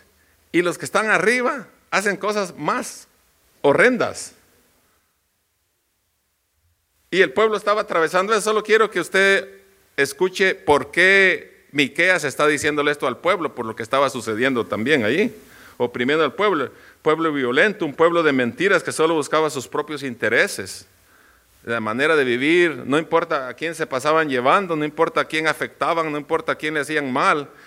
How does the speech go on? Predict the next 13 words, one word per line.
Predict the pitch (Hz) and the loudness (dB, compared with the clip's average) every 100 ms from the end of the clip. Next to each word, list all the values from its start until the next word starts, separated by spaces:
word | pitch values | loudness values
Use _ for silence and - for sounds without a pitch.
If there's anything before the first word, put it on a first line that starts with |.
| - - | -10 0
Ellos | 156 180 | 4 4
lo | 180 | 2
que | 156 | -2
querían | 127 135 165 165 | -2 2 4 4
era | 165 | 2
salir | 165 143 131 165 165 | 0 -4 -4 -4 -2
adelante | 131 117 135 170 - 135 | -2 0 -2 -2 -6 -6
con | 131 120 | -4 -4
sus | 123 | -4
riquezas | 120 117 151 180 165 | -4 2 2 2 0
y | 139 | -4
con | 135 123 | -4 -6
su, | 123 117 101 | -2 -4 -4